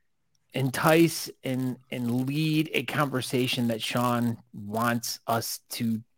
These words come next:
work with. So it's, you, you just need to pay attention to the other guests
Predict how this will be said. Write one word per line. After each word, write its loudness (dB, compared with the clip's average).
work 4
with. -6
So 8
it's, -2
you, -2
you 4
just 6
need 6
to -2
pay -2
attention 4
to 0
the 2
other 6
guests 0